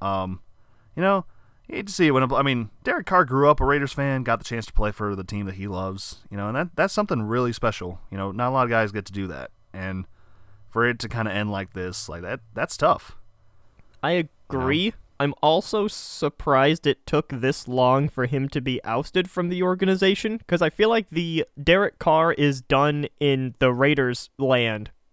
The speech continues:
Speaker 2: rumors have been swirling for, like, three or four years at this point.
Speaker 1: Right, like, who, who would have thought it would have been Josh McDaniels to do it and not Jon Gruden? <laughs>
Speaker 2: Well,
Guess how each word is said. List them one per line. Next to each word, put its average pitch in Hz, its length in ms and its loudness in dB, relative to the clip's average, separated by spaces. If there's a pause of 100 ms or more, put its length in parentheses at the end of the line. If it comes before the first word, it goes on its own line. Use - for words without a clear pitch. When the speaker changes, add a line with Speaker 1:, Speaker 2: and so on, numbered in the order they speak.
Speaker 2:
rumors 123 500 0
have 151 180 -2
been 170 100 0
swirling 180 520 0
for, 160 180 0
like, 131 240 -2
three 233 200 -2
or 180 80 4
four 147 280 2
years 127 320 2
at 104 80 -10
this 104 120 -8
point. 101 320 -12 (260)
Speaker 1:
Right, 120 260 4
like, 117 140 0
who, 180 200 2 (120)
who 185 100 4
would 247 100 6
have 233 100 2
thought 185 200 10
it 170 40 8
would 151 100 6
have 131 60 -2
been 127 220 2
Josh 120 340 6
McDaniels 104 840 -6 (220)
to 117 80 -10
do 104 180 -2
it 98 80 -4
and 95 140 -6
not 101 280 0
Jon 90 300 -4
Gruden? 87 420 -10 (160)
<laughs> - 120 -20
Speaker 2:
Well, 226 400 6